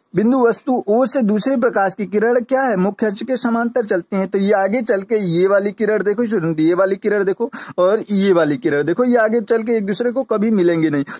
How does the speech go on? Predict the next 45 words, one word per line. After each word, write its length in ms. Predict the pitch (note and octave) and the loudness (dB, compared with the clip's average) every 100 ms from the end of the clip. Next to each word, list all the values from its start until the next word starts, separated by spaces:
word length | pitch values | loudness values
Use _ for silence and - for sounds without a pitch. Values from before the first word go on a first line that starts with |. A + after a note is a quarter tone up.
| - | -4
तो 60 | A#3+ | -4
इस 160 | C4 | 0
वाली 220 | C4+ G3+ | 0 0
किरण 340 | G3 G3 G3+ G#3 | 0 0 0 0
को 140 | G#3 | 0
हम 220 | A#3 A#3 | 0 0
यहाँ 340 | G3 F3+ F#3+ A3 | 0 0 -2 -4
से 260 | - G#3+ | -2 -2
पीछे 680 | A3+ - G#3+ G#3+ A3 G3+ B3+ | -2 -4 -2 0 0 -2 -2
बढ़ाते 440 | F3 D3+ C3+ C#3+ D#3 | 0 0 -2 -2 -4
हैं। 100 | E3 | -4
ठीक 180 | A#3 | -4
है, 240 | F#3+ G4 D#3+ | -4 -2 -2
यहाँ 280 | E3 F#3 G#3 | 0 -2 -4
से 180 | - | -2
इस 180 | E3+ F3+ - | -2 -2 -4
किरण 260 | D#3 E3+ | -2 -2
को 140 | E3 F#3 | -2 -6
हम 120 | F3+ | -4
इस 120 | F3+ | -4
तरीके 380 | - F3 F#3 A3 | -2 -4 -4 -8
से 160 | A3 A3+ | -6 -8
पीछे 600 | - F3+ G3+ A#3 - A3 | -6 -2 0 -2 -2 0
बढ़ाते 440 | E3+ D#3+ C#3+ F3+ | 2 0 -2 -2
हैं, 260 | E3+ F#3+ C4+ - - _ | 0 0 -2 -6 -18 _
तो 380 | F3 F3+ A3+ D#4+ - - _ - | 2 4 4 0 -6 -20 _ -10
इस 140 | F3+ G#3+ | -4 0
वाली 180 | G3 G3 | 0 0
किरण 260 | A3 A3+ | 0 0
को 80 | A#3 | -2
पीछे 240 | A3+ A#3 | -2 0
बढ़ाएंगे, 280 | B3 A#3 D#3+ | 2 2 0
इस 120 | E3 | 0
वाली 160 | G#3+ G#3+ | 0 -2
किरण 260 | G3+ A3 G#3+ | -2 -2 -2
को 100 | A#3 | -4
पीछे 240 | A#3+ A3+ | -2 0
बढ़ाएंगे, 340 | A3+ A3+ G#3 | 0 0 0
तो 140 | F#3 E3+ | 0 0
ये 240 | E3 G3+ | 2 0
किरणें 440 | A3 G3+ F3 F3 G3 | 0 0 2 0 -2
आके 720 | F3 F#3 G3+ A3 G#3 G3 D#3+ | -2 -2 -2 -2 0 2 2
यहाँ 320 | E3 G3 G#3 | 2 0 -2
पे 420 | - E3 F3+ A#3 | -2 0 2 0
बिन-, 500 | F#3+ D#3+ F3 E3+ E3+ | 2 0 2 0 -4